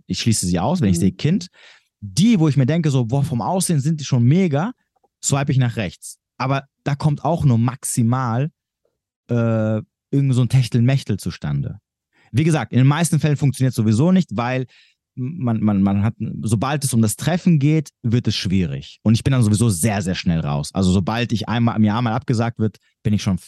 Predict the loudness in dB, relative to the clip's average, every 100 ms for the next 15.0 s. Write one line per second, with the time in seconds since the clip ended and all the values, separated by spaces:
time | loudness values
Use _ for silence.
0 | -12 -12 -12 -6 -4 -2 -4 -4 -6 -6
1 | -6 -8 -8 -4 -2 -2 0 0 -2 -6
2 | -4 -6 -6 -8 -8 -8 -10 _ _ _
3 | _ _ _ _ _ -4 -2 0 0 0
4 | 2 2 2 0 -2 0 0 -2 -2 0
5 | 2 0 -2 -2 -4 -4 -4 -6 -6 -6
6 | -2 0 2 0 0 -2 -2 -6 -12 -6
7 | 0 0 -2 -6 -6 -4 -4 -4 -6 -6
8 | -8 -8 -10 -10 -14 -14 -12 -12 -14 -2
9 | 2 4 4 2 0 _ _ _ _ _
10 | _ _ _ 0 0 -2 -12 _ _ _
11 | _ _ _ _ _ -4 -2 0 -2 -2
12 | 0 2 2 0 -2 -4 -6 -8 -6 -8
13 | -8 -8 -6 -6 -4 -2 0 0 0 0
14 | -2 -2 -4 -4 -8 -12 -12 -16 -18